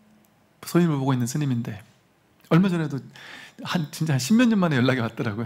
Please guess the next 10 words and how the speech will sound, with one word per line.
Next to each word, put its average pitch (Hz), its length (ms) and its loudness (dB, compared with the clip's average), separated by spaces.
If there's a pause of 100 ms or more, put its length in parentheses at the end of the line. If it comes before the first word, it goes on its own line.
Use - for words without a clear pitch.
(160)
<laughs> - 120 -20
그래서 - 260 -18 (760)
이래저래 123 500 -4 (640)
어, - 80 -12 (100)
유튜브나 117 520 -4
티비나 127 420 -4
이런 127 160 0
데서 123 200 -2 (240)
보고 127 180 -2
있다라면서 123 600 -4